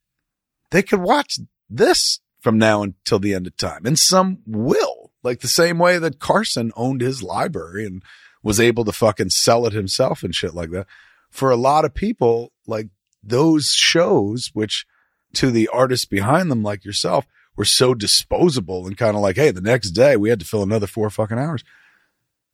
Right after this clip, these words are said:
were the hours, the days, the months that made up the audience's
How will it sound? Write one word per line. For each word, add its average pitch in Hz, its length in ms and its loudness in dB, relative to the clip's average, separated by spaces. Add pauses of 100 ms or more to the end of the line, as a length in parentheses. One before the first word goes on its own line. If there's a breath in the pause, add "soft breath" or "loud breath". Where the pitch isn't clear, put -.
(160)
were 139 280 4
the 131 260 -4 (100)
hours, 139 720 4
the 92 100 -12
days, 123 720 -2
the 90 120 -18
months 123 760 -2 (500)
that 104 160 -2
made 127 340 2
up 123 220 0
the 107 120 2
audience's 110 760 0